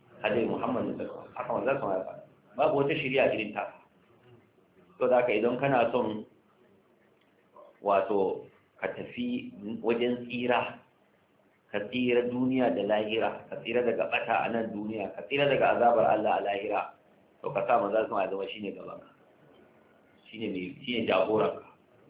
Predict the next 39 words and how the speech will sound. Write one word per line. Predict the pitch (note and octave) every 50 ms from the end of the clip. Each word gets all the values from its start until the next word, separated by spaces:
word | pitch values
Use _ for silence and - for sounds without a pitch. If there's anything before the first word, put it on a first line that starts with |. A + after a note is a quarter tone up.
| _ -
"Laqad | - G2+ G#2 G#2
kana | G#2 A#2 A2+ A2 G#2
lakum | A2 - - A2 G2+ G#2+
fi | A2 A2+
rasulillahi | G#2 G2+ G2+ G#2 G#2 G2+ G2 G2 G#2 A2 A2+ A#2 A#2+ B2+ B2 A#2+ - - - - - - - - - -
uswatun | - B2 - A2 A2 G#2 G#2+ A2 -
hasana. | - - - - - - - - - _ _ _ _ _ _ _ _ _ _ _ _ _ _
Kullukum | - D#3+ D#3+ D#3 D#3 D3 C#3+ C#3 A#2+ A#2 B2
tadkhuluna | C#3+ C#3 C#3+ C#3 C#3+ C3 C3 C#3 C#3 C3+ B2+
al-jannata | - - - C3+ C3+ C3+ B2+ B2 A#2 - A2
illa | - B2+ B2+ B2 B2 B2+ C#3+ - - - - - - - - - G#2
man | A2+ A2+ -
aba." | - E2+ F2 - - - - -
Qalu, | C#3 C#3+ C#3+ C#3+ C3+
"Wa | B2 B2
man | B2+ C#3+ C#3+ C#3
ya | C#3 F#2+ A2+
aba | A#2 B2+
ya | B2+ B2+ A#2 -
Rasulullah?" | - B2 A#2 A#2 B2+ C#3 C#3+ C#3 - - - - -
Qala, | - C3 C3 B2+ B2
"Man | A#2+ C3+ D3 C#3+ C3
ata'ani | C#3 C#3+ C#3 C#3 D3 - - C3 C3 B2 B2
dakhala | B2+ C3+ C3+ C3 B2+ B2 A#2+
al-janna | A2 G#2+ A#2 B2+ C3 C#3+ D3+ D3 C#3+
wa | B2+
man | C3 C3 B2 -
asani | - - - C3 B2+ B2+ C3+ C#3 C#3 - C#3+ - - - - - - -
faqad | - G2+ G#2 G#2 G2 -
aba." | - - C#3+ - - - - _ _ _ _
Duk | - D#3
wanda | E3 D#3+ D3+
ya | C#3+
bi | C#3+
manzon | C#3+ C3 B2+ C#3+ C#3+ C#3+
sama | C#3 C3+ B2
zai | A#2+ B2+ A#2
shiga | - A2+ G#2+ A2+ -
aljanna. | F#2+ - - G2 F#2+ - -